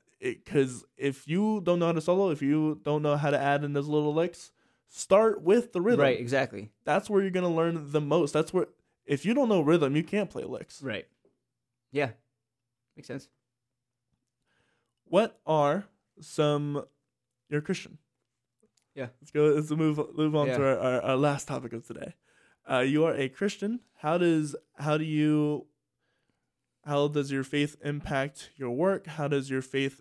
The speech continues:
Speaker 1: impact the way you play, where you play, if that, if that's a, if that's a consideration?
Speaker 2: Um, good question. I'm not sure it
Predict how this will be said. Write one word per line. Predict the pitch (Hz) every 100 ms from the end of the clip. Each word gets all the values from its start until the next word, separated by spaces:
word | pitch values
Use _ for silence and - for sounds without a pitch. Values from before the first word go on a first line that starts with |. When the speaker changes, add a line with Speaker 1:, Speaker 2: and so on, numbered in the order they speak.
| -
Speaker 1:
impact | 135 135 147 127 90 - - _ _ _
the | 120
way | 127
you | 117
play, | - - 151 156 185 - _ _ _
where | 127 139 165 165
you | 165
play, | 170 165 170
if | 143 156 -
that, | 147 131 _ _
if | 147
that's | 143 147
a, | 156 143 - -
if | 151
that's | 143 143 151
a | 135
consideration? | 131 143 147 151 151 190 - _ _ _ _ _ _ _ _ -
Speaker 2:
Um, | 170 220 233 226 _ _ _ _ _ _ _ _ _ _ _ _ _ _ _ _ _ _ _ _ _ _ _ _ _ _ _ -
good | 175
question. | 160 156 -
I'm | -
not | 151 113
sure | - 147
it | 127 127